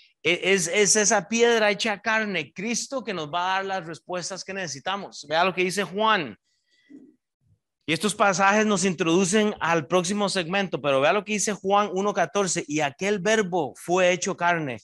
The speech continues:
Hermanos, Jesucristo es la piedra que este sueño habla. Y es lo que le puedo decir, "Y habitó entre nosotros y vimos su gloria".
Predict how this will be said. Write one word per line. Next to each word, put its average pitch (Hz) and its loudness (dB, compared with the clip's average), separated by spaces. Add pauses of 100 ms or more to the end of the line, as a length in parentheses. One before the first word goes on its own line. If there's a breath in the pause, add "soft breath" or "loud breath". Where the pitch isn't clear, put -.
(200 soft breath)
Hermanos, 185 0
Jesucristo 185 -4
es 226 -2
la 214 -4
piedra 208 -2
que 160 -8
este 175 -8
sueño 185 -6
habla. 139 -6 (560)
Y 139 -2
es 165 2
lo 196 2
que 220 0
le 196 4
puedo 202 4
decir, 185 2 (160 loud breath)
"Y 190 0
habitó 170 4
entre 262 4
nosotros 240 2
y 170 -2
vimos 220 0
su 185 -2
gloria". 165 0